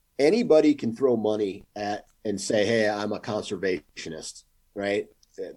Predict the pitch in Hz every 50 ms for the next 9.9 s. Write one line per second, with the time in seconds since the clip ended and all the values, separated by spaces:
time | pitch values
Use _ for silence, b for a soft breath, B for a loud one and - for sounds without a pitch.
0 | _ _ 98 110 - - 113 127 123 - 120 113 110 - 156 165 170 - - 151
1 | 127 110 - 98 107 107 104 101 101 98 - 104 101 107 117 127 127 123 107 104
2 | 95 - _ _ - 113 123 117 110 107 113 131 151 175 156 143 143 135 - -
3 | 156 156 - - - _ _ _ - 110 107 - - 127 127 110 - _ _ _
4 | _ _ _ _ _ _ _ _ _ - 117 117 110 104 101 104 - 104 117 123
5 | 123 98 90 104 117 117 117 117 117 117 110 101 92 85 b b b b b b
6 | b b _ 110 107 120 120 117 98 - - _ _ _ 92 101 107 110 117 135
7 | - - 156 131 113 107 101 95 98 98 98 90 82 - _ - - _ _ _
8 | _ _ _ _ _ _ 110 107 101 98 98 - - _ - 135 131 120 120 -
9 | 113 101 101 98 98 95 92 90 - 87 80 - 95 85 80 - 76 76